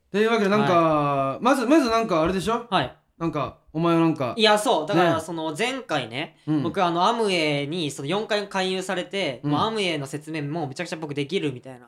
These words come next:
Speaker 1: おう。
Speaker 2: なんか、その、それで、その、田中とか歩夢にアムウェイってこうだよっていう。
Speaker 1: うん。
Speaker 2: で、説明いっぱいしたけどさ、
Speaker 1: うん。
Speaker 2: それを前回俺聞き直して、なんか、
Speaker 1: うん。
Speaker 2: 本当に、
Speaker 1: うんうん。
Speaker 2: 本当にアムウェイやってたやつみたいになったよ。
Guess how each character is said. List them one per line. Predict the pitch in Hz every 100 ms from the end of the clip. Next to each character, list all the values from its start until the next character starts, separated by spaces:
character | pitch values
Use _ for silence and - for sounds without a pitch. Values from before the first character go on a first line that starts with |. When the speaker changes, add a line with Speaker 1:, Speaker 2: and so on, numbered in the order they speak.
| _ 139
Speaker 1:
お | 143 104
う。 | - _
Speaker 2:
な | 180 196
ん |
か、 | 185
そ | 175
の、 |
そ | 165
れ | 196
で、 | 185 185 180 - _
そ | -
の、 | 151
田 | 170
中 | 170 185
と | 185
か | 135
歩 | 131
夢 | 143 143
に | 143
ア | 160
ム | 143
ウ |
ェ | 127
イ |
っ | -
て |
こ | - 156
う |
だ | 117
よ | 107
っ | _ -
て |
い | -
う。 | _ _ _ _ -
Speaker 1:
う |
ん。 | 139
Speaker 2:
で、 | 170
説 | 160 185 202
明 | 190
い |
っ | 165
ぱ | 196
い |
し | - -
た | 220 214 208 208
け | 139
ど | 110
さ、 | - 110 101
Speaker 1:
う | 156
ん。 | 147
Speaker 2:
そ | - 214
れ | 208
を | 185
前 | 226
回 | 202
俺 | 143 143
聞 | -
き | 226
直 | 214 226
し | 220
て、 | - 131
な | 160
ん |
か、 | 147 120 _ _
Speaker 1:
う | 131
ん。 |
Speaker 2:
本 | 127 330 320
当 | 320
に、 | 311 330 151 - _ -
Speaker 1:
う |
ん | 139
う |
ん。 | 110 120 143
Speaker 2:
本 | 269 320 320 -
当 | - 311
に | 302
ア | 294
ム | 240
ウ |
ェ | 185
イ |
や | 160
っ | 156 - _ _ _ _ 226
て | 220
た | 170
や | 143
つ | 135
み | 123
た | 113
い | -
に | 165
な |
っ | -
た |
よ。 | 294